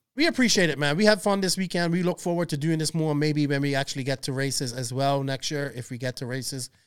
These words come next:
So your support with that is greatly appreciated and welcome. And, um, yeah, you know what? Don't forget, we have sponsors of the podcast, and showing them some love shows the podcast some love. So shout out and thank you to Mayako, Beach R C,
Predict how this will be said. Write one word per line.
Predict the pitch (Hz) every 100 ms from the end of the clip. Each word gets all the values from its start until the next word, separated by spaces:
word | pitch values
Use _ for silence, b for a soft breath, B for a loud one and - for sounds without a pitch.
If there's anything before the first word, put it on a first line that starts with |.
| _ _ -
So | - 143 143 139
your | 165 180
support | 180 - 180 147
with | 143
that | 147 143 -
is | 131 107
greatly | 143 139 139
appreciated | 127 143 - 135 127 -
and | 120 117
welcome. | 123 120 - 117 - b b b b -
And, | 147 151
um, | 151 156 156 143
yeah, | 247 220 - 156
you | 180
know | 196
what? | 208 208 135
Don't | 175
forget, | 180 190 185
we | 135
have | 139
sponsors | - - 180 185 170
of | 156
the |
podcast, | 156 190 190 202 208 202 - b b b
and | 127
showing | 160 151 151
them | 156
some | 185
love | 165 175 170
shows | 170 139
the |
podcast | 123 170 170 170 165
some | 175
love. | 175
So | - 131 120
shout | - 190
out | 185 185
and | 143
thank | - 180 165
you | 151 123
to | 247 220 123 b b _ 127
Mayako, | 131 131 143 202 220 - _
Beach | 147 170 196
R | 202
C, | - 175